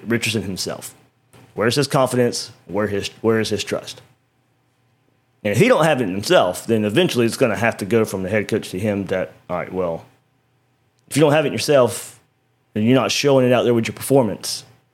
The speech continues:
something's gonna have to change. Does that change when Jack Miller comes back? Does that change with another quarterback option? I don't necessarily think so, but you can't go out there and keep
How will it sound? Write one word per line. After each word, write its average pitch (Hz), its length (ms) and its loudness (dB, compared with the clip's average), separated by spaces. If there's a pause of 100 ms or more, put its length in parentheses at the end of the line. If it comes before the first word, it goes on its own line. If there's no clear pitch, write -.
(560)
something's 120 300 0
gonna 107 160 0
have 101 160 -2
to - 80 -16
change. - 360 -8 (2500)
Does 95 100 -4
that 95 160 0
change 104 320 -4
when 92 80 -6
Jack 87 220 -2
Miller 151 200 6
comes 160 240 2
back? 156 420 2 (220)
Does 92 140 -6
that - 180 -8
change 101 460 -2
with 82 80 -6
another 123 300 2
quarterback 139 400 4
option? 127 420 2
I 104 80 2
don't 107 140 -2 (120)
necessarily 101 380 -2
think 127 260 0
so, 104 200 -2
but 92 100 -8
you - 60 -10
can't 117 200 0
go 113 140 4
out 98 80 2
there 104 140 -2
and 90 160 -8
keep - 360 -2